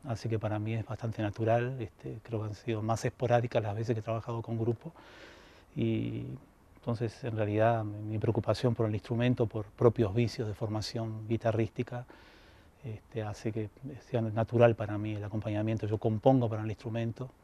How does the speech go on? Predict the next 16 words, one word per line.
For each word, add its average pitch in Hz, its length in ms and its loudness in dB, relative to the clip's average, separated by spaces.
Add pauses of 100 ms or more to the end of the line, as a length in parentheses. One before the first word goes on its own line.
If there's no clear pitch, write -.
(440)
¿no? 127 160 -8
Después 113 260 -4
pienso 117 380 -2
en 107 60 -2
arreglos. 117 440 -2 (100)
Mi 120 240 -4
interés 120 600 2
en 120 180 -8
este 120 240 0
año, 127 260 2
que 127 120 0 (460)
me 120 120 -10
distraje 113 380 -2
con 113 120 -6
otras 117 220 -6
cosas, - 480 -12